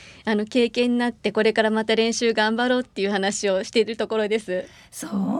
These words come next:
Speaker 2: うなの。それはいいことだわ。いい先輩方がいるってことね。じゃあ、ピヨも安心、頑張ってくれてるのね。
Speaker 1: そうですね。
Speaker 2: よかったわ。吉田さんのところのお嬢さんは、文化部、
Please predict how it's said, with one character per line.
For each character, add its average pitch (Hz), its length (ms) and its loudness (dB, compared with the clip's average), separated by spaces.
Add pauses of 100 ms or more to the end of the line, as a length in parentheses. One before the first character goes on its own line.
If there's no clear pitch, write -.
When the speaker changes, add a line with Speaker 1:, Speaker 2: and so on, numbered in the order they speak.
Speaker 2:
う - 20 -8
な 320 220 0
の。 302 520 2 (280)
そ - 180 -2
れ 269 100 0
は 262 140 0
い 359 160 6
い 370 60 6
こ 359 160 -2
と 415 160 2
だ 285 160 0
わ。 440 260 2 (160)
い 269 140 4
い - 20 2
先 214 320 2
輩 208 160 4
方 185 300 0
が 175 140 2
い 175 120 -4
る 190 120 0
っ - 20 -6
て 185 200 -6
こ 180 180 -6
と 170 180 -6
ね。 208 180 -2 (220)
じ 302 120 0
ゃ - 40 -2
あ、 214 60 0 (280)
ピ 392 140 8
ヨ 277 120 4
も 247 140 4
安 381 220 2
心、 392 320 0 (220)
頑 403 180 4
張 - 80 6
っ - 80 0
て - 100 -2
く 330 140 0
れ 320 100 2
て 359 160 2
る 320 140 4
の 262 160 4
ね。 370 160 0 (320)
Speaker 1:
そ 294 80 -14
う - 20 4
で 415 60 6
す - 20 8
ね。 285 60 6
Speaker 2:
よ 277 80 -2
か 294 240 0
っ - 20 2 (160)
た 302 220 4
わ。 320 260 4 (1080)
吉 208 320 2
田 508 160 6
さ 539 160 4
ん 381 80 -2
の 392 100 0
と 427 140 2
こ 427 140 0
ろ 392 120 0
の 349 120 0
お 359 80 0
嬢 392 180 0
さ - 180 -2
ん 185 140 -4
は、 185 240 0 (180)
文 - 220 0
化 - 240 -2
部、 196 240 -2